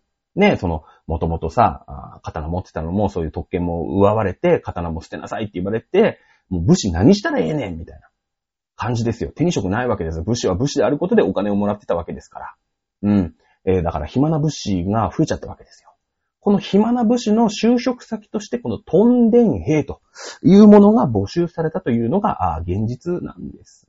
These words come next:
ね、おそらくね。はい。えー、ですので、林の父が亡くなる前に屯田兵、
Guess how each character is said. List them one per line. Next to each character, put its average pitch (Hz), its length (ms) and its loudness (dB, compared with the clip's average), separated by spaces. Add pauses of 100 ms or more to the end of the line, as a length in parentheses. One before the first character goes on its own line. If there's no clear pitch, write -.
(100)
ね、 190 220 -4
お 202 100 -6
そ - 80 -20
ら - 80 -20
く - 160 -18
ね。 175 240 -6 (320)
は 98 220 -2
い。 - 100 -12 (320)
え 175 100 -2
ー、 - 40 -2
で 185 100 4
す 202 80 -4
の 117 160 -4
で、 143 240 2
林 165 200 2
の 175 400 2
父 - 200 -10
が 147 80 -4
亡 95 140 -8
く 120 80 -8
な 131 80 -2
る 151 80 -6
前 180 160 -4
に 127 100 -4
屯 107 220 -4
田 110 120 -2
兵、 131 280 -6